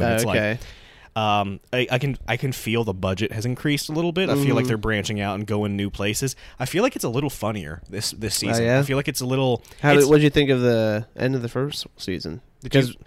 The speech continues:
Speaker 2: I mean, I haven't watched it yet,
Speaker 1: Yeah.
Speaker 2: but I remember last time we talked, you were just a few episodes in, right?
Speaker 1: Yeah, yeah. I
Speaker 2: Yeah.
Speaker 1: mean, there's, you, <laughs> you were like, "I think there's six episodes," and there's eight. There's eight.
Speaker 2: Ah, there
Speaker 1: And then
Speaker 2: it
Speaker 1: the
Speaker 2: is.
Speaker 1: last one's, like, an hour long, so it's like, "Oh, shit, you gotta get through this." And it's like,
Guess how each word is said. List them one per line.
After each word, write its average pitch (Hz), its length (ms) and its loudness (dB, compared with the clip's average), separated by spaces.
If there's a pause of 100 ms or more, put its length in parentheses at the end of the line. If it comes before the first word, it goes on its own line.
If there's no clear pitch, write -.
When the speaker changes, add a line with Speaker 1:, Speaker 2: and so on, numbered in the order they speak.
(340)
Speaker 2:
I 151 160 6
mean, 143 120 8
I 127 60 6
haven't 120 160 4
watched 107 280 2
it 101 80 -2
yet, 98 80 0
Speaker 1:
Yeah. 110 80 2
Speaker 2:
but - 20 8
I 123 60 8
remember 135 200 8
last 127 240 4
time 123 120 0
we 110 100 -2
talked, 120 320 0
you 113 180 -2
were 104 240 -4 (280)
just - 180 -6
a - 20 -12
few 120 180 0
episodes 123 340 -2
in, 190 280 -4
right? 214 240 -6 (220)
Speaker 1:
Yeah, 127 220 0 (120)
yeah. 98 240 -6
I 131 80 2
Speaker 2:
Yeah. 117 60 4
Speaker 1:
mean, 113 200 2
there's, 120 380 -2
you, 139 300 -4
<laughs> - 80 -18
you 160 340 -2
were 160 60 2
like, 160 120 0
"I 175 60 0
think 254 120 -2
there's 156 160 0
six - 260 -2
episodes," 110 420 -2
and 113 80 -4
there's 110 140 -4
eight. 80 260 -8
There's 131 160 -4
eight. 87 160 2
Speaker 2:
Ah, 110 300 4
there - 100 -4
Speaker 1:
And 151 80 2
then 190 60 4
Speaker 2:
it 190 60 4
Speaker 1:
the - 20 4
Speaker 2:
is. 160 60 4
Speaker 1:
last 143 280 6
one's, 123 220 -2
like, 110 80 -2
an 110 100 -2
hour 98 280 -2
long, 95 360 -2
so 92 220 -6
it's - 100 -10
like, 104 140 -6
"Oh, 113 140 2
shit, 110 220 -2
you 95 60 -8
gotta 104 160 -4
get 90 140 -8
through 101 220 -6
this." 90 160 -8
And 110 80 -6
it's 160 160 -4
like, 175 260 2